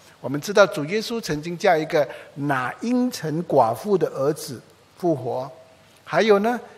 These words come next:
叫雅鲁的女儿复活，还有叫拉萨路复活。那我们也知道主耶稣自己呢，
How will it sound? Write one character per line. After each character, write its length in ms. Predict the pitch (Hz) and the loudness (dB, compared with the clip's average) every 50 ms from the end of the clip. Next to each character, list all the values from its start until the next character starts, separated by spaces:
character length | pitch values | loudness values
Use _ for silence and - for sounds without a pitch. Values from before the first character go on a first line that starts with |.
| - - - | -20 -12 -2
叫 200 | - 185 170 156 147 | 2 4 6 6 4
雅 360 | 139 143 131 120 131 170 202 | 2 0 0 0 0 0 2
鲁 260 | 214 208 185 147 131 | 2 2 0 0 0
的 140 | 127 139 135 | 0 0 0
女 220 | 131 127 120 113 | 0 -2 -2 -2
儿 180 | 120 135 151 170 - - - - - - _ _ - | -2 -2 -4 -4 -8 -14 -20 -20 -20 -20 _ _ -16
复 180 | - 185 165 | -10 -10 -8
活， 340 | 135 - 139 117 120 139 135 - - - - _ - | -8 -6 -6 -6 -6 -6 -10 -14 -20 -20 -20 _ -8
还 160 | - 156 165 | -4 -2 0
有 100 | 165 143 | 0 0
叫 320 | - 196 196 185 147 - - - - - - - - - | 4 6 6 6 6 4 0 -8 -14 -18 -20 -20 -18 -12
拉 380 | 160 143 151 160 160 160 165 | -6 -2 2 4 4 4 4
萨 200 | 160 - 170 156 | 2 2 0 0
路 240 | 143 147 156 139 - - - - - - - - | 0 0 -4 -8 -10 -12 -16 -20 -20 -20 -20 -20
复 240 | - - 156 151 131 | -14 -8 -6 -6 -6
活。 260 | 113 113 110 110 - - - - - - - - - - - - - - - - | -6 -8 -10 -12 -12 -16 -20 -20 -20 -20 -20 -20 -20 -20 -20 -20 -20 -20 -10 -4
那 100 | 180 180 | 0 2
我 120 | 180 185 | 4 4
们 140 | 185 262 302 | 4 4 4
也 120 | 269 185 | 2 2
知 100 | 156 - | 0 2
道 140 | 214 226 214 | 2 4 4
主 200 | 208 - 170 156 | 4 2 -2 -2
耶 180 | 160 196 226 233 | 2 2 2 2
稣 200 | 226 - 214 202 | 2 0 -2 -2
自 380 | - - - - - 240 233 | -2 -6 -10 -8 -4 -4 -4
己 320 | 180 - - 147 123 123 117 139 | -4 -4 -8 -10 -10 -8 -2 0
呢， 180 | 147 156 165 | 0 0 0